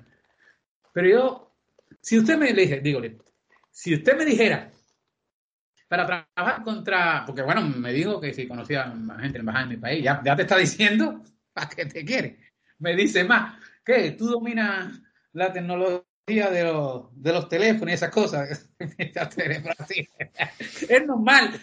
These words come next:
eso es lo que ocurre. Si tú vas a una, tú trabajas un servicio secreto, tú tienes, eh,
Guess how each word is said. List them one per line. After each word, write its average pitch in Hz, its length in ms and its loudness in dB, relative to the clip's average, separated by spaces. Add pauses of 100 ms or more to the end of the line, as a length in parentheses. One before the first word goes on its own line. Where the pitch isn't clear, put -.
eso 226 200 0
es 294 60 0
lo 262 100 2
que 226 80 -6
ocurre. 196 400 -4 (440)
Si 160 100 -10
tú 233 140 -10
vas 285 160 -2
a 254 40 -8
una, 233 460 -6
tú 202 80 -18
trabajas 254 260 2
un 247 60 -2
servicio 233 280 -4
secreto, 220 400 -2
tú 180 60 -10
tienes, 226 240 -4
eh, 214 420 -4